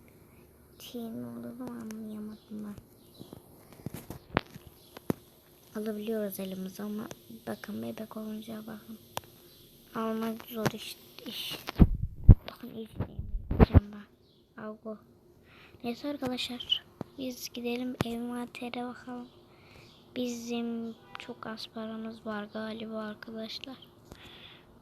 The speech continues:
Bu arada biz bebeğiz. Böyle bir anne bulmalıyız ki. Alışveriş merkezi nerede acaba? Onu merak ettim. Havuza gidelim mi?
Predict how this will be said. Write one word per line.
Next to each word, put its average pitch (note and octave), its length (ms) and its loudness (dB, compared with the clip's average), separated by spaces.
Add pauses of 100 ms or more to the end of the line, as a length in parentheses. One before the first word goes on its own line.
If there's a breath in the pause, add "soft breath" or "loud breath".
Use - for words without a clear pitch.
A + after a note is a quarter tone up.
Bu A3+ 100 -4
arada A3+ 400 -2
biz A3+ 360 -2
bebeğiz. A3 560 0 (240)
Böyle G#3+ 260 -2
bir A3+ 200 -2
anne A3 380 0
bulmalıyız A3+ 680 -4
ki. B3 140 -4 (520 loud breath)
Alışveriş B3 680 2
merkezi C#4+ 600 -4
nerede D4+ 320 -2
acaba? A#3+ 480 -4
Onu A#3+ 200 -2
merak A#3+ 500 -2
ettim. - 420 -6 (2000 loud breath)
Havuza B3 360 -2
gidelim A#3+ 440 -2
mi? A#3+ 240 -2